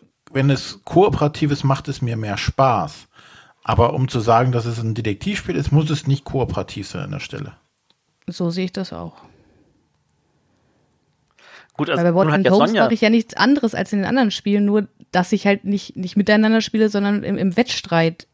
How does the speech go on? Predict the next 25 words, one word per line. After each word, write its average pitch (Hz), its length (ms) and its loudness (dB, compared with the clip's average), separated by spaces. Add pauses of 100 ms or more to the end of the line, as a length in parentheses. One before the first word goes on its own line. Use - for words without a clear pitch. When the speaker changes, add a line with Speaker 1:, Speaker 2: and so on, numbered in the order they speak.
(140)
Speaker 2:
mit 170 140 -6
den 175 120 -2
anderen 160 240 -2
Detektiven. 156 580 -8 (880)
Aber 175 140 4
ich 175 140 2
mache 180 200 4
ja 208 140 6
eigentlich, 165 300 0
ich - 160 -4
tue 269 300 4
genau 180 220 2
das 175 160 -4
Gleiche 180 380 -2
wie 165 140 -4
in - 140 -6
den 160 120 -2
anderen 156 220 -4
Spielen 156 300 -6
auch. 185 220 -2
Speaker 1:
So, 120 140 2
als 113 160 -2
würde 131 140 4
ich 123 100 2
ein, 120 300 -6